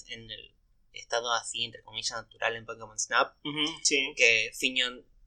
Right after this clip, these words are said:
Speaker 1: brilla o s-, y, o salta,
Speaker 2: Sí.
Speaker 1: salta del agua, Luminion se lo ve como caminando sobre, sobre el fondo del mar. Tiene como una espe-, además de tener esas como dos aletas grandes que parecen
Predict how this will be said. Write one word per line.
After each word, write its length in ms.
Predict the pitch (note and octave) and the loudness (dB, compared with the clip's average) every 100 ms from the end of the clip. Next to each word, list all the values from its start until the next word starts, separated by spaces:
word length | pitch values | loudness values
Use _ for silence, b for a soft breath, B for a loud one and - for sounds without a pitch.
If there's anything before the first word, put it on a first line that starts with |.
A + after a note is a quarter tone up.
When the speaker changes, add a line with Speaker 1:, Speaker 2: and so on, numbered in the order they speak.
| - _ | -20 _
Speaker 1:
brilla 720 | B2+ B2+ D3 C#3+ - C#3 C3 C3 | -4 2 4 6 6 8 8 8
o 80 | A#2 | 2
s-, 200 | - - | -2 -4
y, 240 | B2+ B2+ - - | -8 -14 -16 -20
o 60 | - | -6
salta, 880 | - C3+ C3+ C3+ C3 A#2+ A#2+ A2 A2 | 2 4 4 2 4 6 6 6 4
Speaker 2:
Sí. 80 | |
Speaker 1:
salta 180 | C3+ B2 | 2 2
del 140 | B2 C3 | 4 6
agua, 260 | C#3 C3+ | 6 6
Luminion 480 | B2+ B2 B2+ B2 B2+ | 2 -2 -8 -12 -4
se 160 | - A#2 | -4 -4
lo 160 | A2+ | -8
ve 320 | A#2 A#2+ A#2 - - _ _ | -2 -2 -4 -14 -20 _ _
como 760 | A2+ A2+ A2+ G#2+ G#2+ G#2+ - _ _ | -6 -6 -6 -6 -6 -10 -16 _ _
caminando 600 | A2+ A2 A#2 C#3 D3+ D#3 | -4 -4 -2 -2 -2 0
sobre, 840 | - C3+ B2+ C3 C3 B2 A#2+ A2 - | 0 0 -6 0 2 2 0 -4 -6
sobre 320 | - B2+ A#2+ | -4 -2 -4
el 60 | A#2+ | -12
fondo 280 | C#3 C3+ C3+ | -12 -8 0
del 220 | B2+ B2 | 0 4
mar. 400 | B2+ C#3 D#3 - - - | 8 10 8 0 -16 -18
Tiene 240 | A#2+ A#2+ A2+ | -12 -10 -10
como 100 | A#2 | -10
una 140 | A#2 - | -10 -10
espe-, 160 | B2 - _ _ _ - | -14 -16 _ _ _ 0
además 340 | A#2+ B2 D3 D#3+ | 4 6 8 6
de 100 | C3+ | 4
tener 160 | C3+ C#3 | 2 2
esas 200 | - - | 0 -2
como 200 | A#2 A#2 | -4 0
dos 180 | A#2+ | 2
aletas 280 | B2 B2+ B2 | 2 2 2
grandes 240 | A#2+ B2+ B2 | 2 0 -6
que 80 | - | -4
parecen 500 | A2+ A2 A2+ A2+ | -4 -4 -8 -10